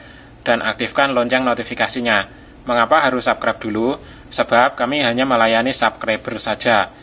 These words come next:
Jadi untuk teman-teman yang belum subscribe, silakan di-subscribe dulu. Mudah-mudahan informasi ini bisa bermanfaat khususnya untuk pemesan dan juga bisa bermanfaat untuk teman-teman yang lain.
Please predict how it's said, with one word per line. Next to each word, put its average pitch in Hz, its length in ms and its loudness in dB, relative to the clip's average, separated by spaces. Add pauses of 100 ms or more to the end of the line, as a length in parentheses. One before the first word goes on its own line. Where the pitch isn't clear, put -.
(220)
Jadi 135 320 0
untuk 135 160 0
teman-teman 117 400 0
yang 139 160 0
belum 110 240 -6
subscribe, 113 480 0
silakan 117 400 -2
di-subscribe 107 640 -4
dulu. 117 400 -2 (320)
Mudah-mudahan 120 640 0
informasi 120 560 -4
ini 143 160 -2
bisa 123 320 -2
bermanfaat 117 480 0
khususnya 135 640 -2
untuk 123 400 0 (400)
pemesan 120 640 2
dan 107 160 -6
juga 120 320 0
bisa 123 400 0
bermanfaat 120 640 0
untuk 110 160 -4
teman-teman 113 480 -4
yang 110 160 -2
lain. 110 320 0